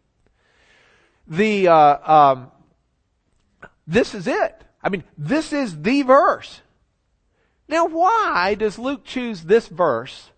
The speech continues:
to start calling him Paul? Oh, I think there's a ton of reasons. I think, first of all, this is probably the first time Paul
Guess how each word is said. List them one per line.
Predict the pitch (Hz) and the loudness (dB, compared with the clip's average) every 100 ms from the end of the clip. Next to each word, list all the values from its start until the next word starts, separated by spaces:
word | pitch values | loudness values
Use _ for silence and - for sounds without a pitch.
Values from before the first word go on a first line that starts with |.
| _ _ _ _ _ _ _ - | _ _ _ _ _ _ _ -10
to | 185 | -6
start | 214 185 - | 0 0 0
calling | 175 165 160 160 | 0 0 0 -6
him | 160 | -8
Paul? | - 175 104 - _ _ _ _ _ _ _ _ _ _ _ _ _ _ - | -2 -2 -2 -8 _ _ _ _ _ _ _ _ _ _ _ _ _ _ -4
Oh, | 180 | 2
I | 165 | 2
think | - 175 | 0 -6
there's | 156 131 | -6 -10
a | 123 | -10
ton | 156 165 | -8 -6
of | 113 | -8
reasons. | 120 110 110 | -12 -12 -10
I | 127 | -10
think, | 180 170 | -8 -10
first | 170 185 | -8 -8
of | - | -4
all, | 131 | -4
this | 131 139 | -4 -10
is | 127 | -14
probably | - 170 160 131 | -6 -4 -4 -6
the | |
first | 143 135 | -8 -10
time | - 139 123 | -6 -8 -6
Paul | 156 156 127 | -6 -4 -4